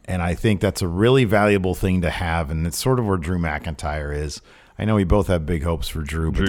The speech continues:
Speaker 1: those
Speaker 2: should
Speaker 1: are,
Speaker 2: not be in that position.
Speaker 1: those are dwindling very fast.
Speaker 2: Yeah, I know.
Speaker 1: Um, and I don't want Drew to be in that position, but I just think that he is. I think that they really like big, reliable guys that can get other people over,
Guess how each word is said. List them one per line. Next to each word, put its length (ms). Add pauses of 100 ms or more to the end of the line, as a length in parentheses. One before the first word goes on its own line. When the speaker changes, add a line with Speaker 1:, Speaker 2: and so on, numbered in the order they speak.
Speaker 1:
those 100
Speaker 2:
should 80
Speaker 1:
are, 20
Speaker 2:
not 180
be 120
in 80
that 180
position. 400
Speaker 1:
those 260
are 120
dwindling 840 (140)
very 380
fast. 420
Speaker 2:
Yeah, 120
I 40
know. 220 (280)
Speaker 1:
Um, 680 (280)
and 120
I 80
don't 140
want 220
Drew 140
to 60
be 120
in 80
that 160
position, 320
but 80
I 120
just 180
think 160
that 120
he 140
is. 160
I 100
think 220
that 140
they 160
really 440
like 360 (460)
big, 240
reliable 520
guys 560
that 160
can 100
get 140
other 180
people 340
over, 460